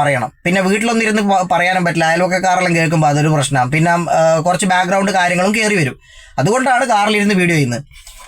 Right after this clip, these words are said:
നന്നായിട്ട് വേർക്കുന്നുണ്ട്. പക്ഷെ എന്നാലും നമുക്ക് പറയേണ്ട കാര്യം തീർച്ചയായിട്ടും പറയണം. നിങ്ങൾക്കൊക്കെ പരിശോധിച്ചാലും മനസ്സിലാവും, എൻ്റെ ചാനൽ മോണിറ്റൈസ്ഡ് ഒന്നുമല്ല, മോണിറ്റൈസ്ഡ് ഒന്നുമല്ല, ഒന്നുമല്ല കാര്യങ്ങളോ. ഇനിയിപ്പോ ഇവന്റ്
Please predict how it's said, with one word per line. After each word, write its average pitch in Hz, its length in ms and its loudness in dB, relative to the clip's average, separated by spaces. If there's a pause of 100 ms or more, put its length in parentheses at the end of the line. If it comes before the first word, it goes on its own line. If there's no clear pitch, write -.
(200)
നന്നായിട്ട് 226 540 0
വേർക്കുന്നുണ്ട്. 180 420 0
പക്ഷെ 175 220 0
എന്നാലും 220 480 0
നമുക്ക് 185 320 0
പറയേണ്ട 226 420 0
കാര്യം 156 320 0
തീർച്ചയായിട്ടും 160 680 0
പറയണം. 123 340 -2
നിങ്ങൾക്കൊക്കെ 214 440 0
പരിശോധിച്ചാലും 220 580 -2
മനസ്സിലാവും, 180 420 0
എൻ്റെ 185 220 -2
ചാനൽ 185 340 0
മോണിറ്റൈസ്ഡ് 165 500 0
ഒന്നുമല്ല, 131 260 0 (1200)
മോണിറ്റൈസ്ഡ് 226 440 0
ഒന്നുമല്ല, 220 240 0 (140)
ഒന്നുമല്ല 202 420 0
കാര്യങ്ങളോ. 180 340 0 (100)
ഇനിയിപ്പോ 277 360 0
ഇവന്റ് 277 280 0